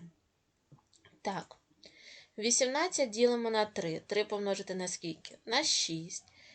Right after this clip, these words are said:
Шість помножити на два — дванадцять. Двадцять один ділимо на три. Три помножити на скільки двадцять один? На сім. Два на сім —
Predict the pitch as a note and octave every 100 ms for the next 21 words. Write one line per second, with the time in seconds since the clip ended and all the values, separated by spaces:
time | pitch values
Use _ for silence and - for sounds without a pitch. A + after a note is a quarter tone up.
0 | - - B3 A#3 - F#3+ G3 G3+ G#3 A3
1 | A#3+ D#4 G4+ _ _ _ _ F4 D#4+ D4+
2 | D4 - - - - _ _ _ _ _
3 | _ _ _ _ _ _ _ _ _ -
4 | _ _ _ _ _ _ F#3+ A3+ C4+ A#3+
5 | B3 A3+ C#4+ E4+ A#3 B3 A#3 A3+ A3 G#3+
6 | E3+ E3 - G#3 A3+ A#3 A3+ A3 G#3 G3+
7 | G#3 G3 F3 E3+ D#3+ D3 - - D#3 D#3
8 | D#3 E3+ E3+ _ _ _ _ _ _ _
9 | _ _ B3+ C4 C4+ - - F3+ F3 G3
10 | C4 _ - - G3 F#3 A3+ A#3+ A#3+ A#3+
11 | - D#4